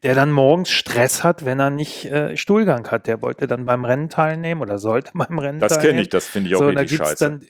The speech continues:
Speaker 1: Ge-, genau.
Speaker 2: Im wahrsten
Speaker 1: So.
Speaker 2: Sinne des Wortes. <laughs>
Speaker 1: Also, insofern, jetzt muss ich zurückgreifen. Da gibt's nämlich die, die regelmäßig immer das Gleiche essen, damit super klarkommen, jeden Morgen auf Toilette können, et cetera. Alles funktioniert.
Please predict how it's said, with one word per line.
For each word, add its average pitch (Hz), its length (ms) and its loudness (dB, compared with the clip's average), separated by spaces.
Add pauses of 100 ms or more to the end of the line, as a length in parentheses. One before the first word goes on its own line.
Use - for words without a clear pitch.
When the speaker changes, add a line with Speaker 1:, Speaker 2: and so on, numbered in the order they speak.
Speaker 1:
Ge-, 147 260 -10 (520)
genau. 143 240 -4
Speaker 2:
Im 104 100 -4
wahrsten 110 560 2
Speaker 1:
So. - 40 4
Speaker 2:
Sinne 127 220 2
des 110 240 -2
Wortes. - 440 2
<laughs> 147 100 4
Speaker 1:
Also, 180 400 2
insofern, 139 580 2
jetzt 151 220 -2
muss 180 160 0
ich 175 140 -6
zurückgreifen. 143 680 0
Da 117 80 -4
gibt's 120 280 -10
nämlich 151 340 -4
die, 175 380 0
die 123 300 -4
regelmäßig 147 640 0
immer 120 160 -6
das 104 160 -10
Gleiche 156 420 4
essen, 135 300 -6
damit 113 240 -8
super 110 280 -6
klarkommen, 143 600 0
jeden 113 240 -2
Morgen 110 360 -4
auf - 220 -6
Toilette 143 380 0
können, 127 360 -4
et 120 200 -8
cetera. 107 320 -4
Alles 135 220 -2
funktioniert. 107 600 -10